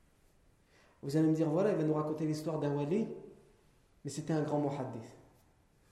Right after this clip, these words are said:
Mais comment il a commencé sa vie ? Il a commencé sa vie comme un iniv-, comme un ivrogne.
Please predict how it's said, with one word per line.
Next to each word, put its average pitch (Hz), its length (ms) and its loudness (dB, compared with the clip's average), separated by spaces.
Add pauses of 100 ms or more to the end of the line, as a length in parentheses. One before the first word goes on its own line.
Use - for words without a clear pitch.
(340)
Mais 147 80 -8
comment 208 180 4
il 247 80 4
a 214 60 2
commencé 180 320 -4
sa 160 120 -8
vie ? 147 120 -8 (2500)
Il 151 100 0
a 160 60 4
commencé 165 400 0
sa 170 140 -4
vie 180 140 -2
comme 170 180 -2
un 156 100 2
iniv-, 151 420 0
comme 160 160 0
un 156 100 0
ivrogne. 147 400 -2